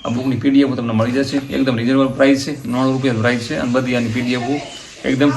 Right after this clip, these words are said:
WhatsApp-માં તમને આવી જશે. જે સીઆરટી છે, પાર્ટ બી કોન્સ્ટેબલ છે, ગણિત, રિઝનિંગ, બસા પચા પીવાયક્યુ છે,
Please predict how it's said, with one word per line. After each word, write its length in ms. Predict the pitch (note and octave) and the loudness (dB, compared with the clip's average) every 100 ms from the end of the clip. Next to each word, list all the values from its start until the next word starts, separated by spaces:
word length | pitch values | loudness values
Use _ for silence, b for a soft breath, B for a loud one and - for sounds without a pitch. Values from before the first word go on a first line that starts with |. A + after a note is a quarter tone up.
| - C3 | -2 -2
WhatsApp-માં 420 | A#2+ - C3+ C3 | 0 0 0 0
તમને 240 | B2 D3+ E3 - | 0 0 -2 0
આવી 200 | D3+ D3 | 2 4
જશે. 560 | C3 A2+ D#3 F3+ - - - | 4 0 -4 -8 -14 -20 -6
જે 140 | C3 | -2
સીઆરટી 400 | B2 C3+ C3+ C#3 | 2 6 6 4
છે, 180 | C3 C#3+ | 2 2
પાર્ટ 280 | - A#2+ A#2 | 4 4 4
બી 140 | C3 | 0
કોન્સ્ટેબલ 480 | B2+ C3 C3 B2+ C3 | 0 0 0 0 0
છે, 180 | B2+ C3+ | 0 0
ગણિત, 280 | A#2 B2 A#2+ | 0 0 0
રિઝનિંગ, 380 | B2 B2+ A#2 | 0 0 0
બસા 240 | A2 A#2+ B2+ | 0 0 -2
પચા 260 | B2 B2 | -2 -2
પીવાયક્યુ 500 | B2 C3+ C3+ C3+ C#3 | 0 2 2 2 0
છે, 180 | C3+ C#3+ | 0 0